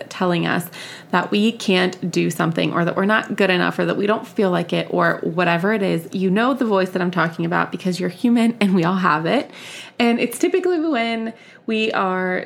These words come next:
trying to do something, whether it's something we've been doing for a long time and we just don't feel like it, but particularly when we're starting something new, whether it's a new habit, a new business, a new venture, whatever it is, when we're starting something new,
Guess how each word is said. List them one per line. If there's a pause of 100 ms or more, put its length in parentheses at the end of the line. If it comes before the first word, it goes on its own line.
trying
to
do
something,
whether
it's
something
we've
been
doing
for
a
long
time
and
we
just
don't
feel
like
it,
but
particularly (280)
when
we're
starting
something
new,
whether
it's
a
new
habit,
a
new
business,
a
new
venture,
whatever
it
is,
when
we're
starting
something
new,